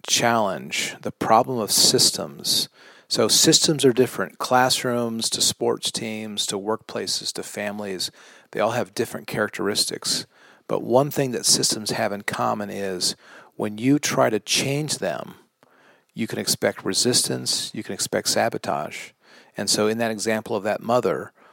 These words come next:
or an overfunctioner, the, the question you ask is, what steps can you take to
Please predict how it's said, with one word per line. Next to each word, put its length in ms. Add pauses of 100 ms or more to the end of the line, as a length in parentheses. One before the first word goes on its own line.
(160)
or 240
an 100
overfunctioner, 960 (800)
the, 100 (120)
the 80
question 360
you 100
ask 240
is, 120
what 220
steps 400
can 220
you 100
take 420
to 720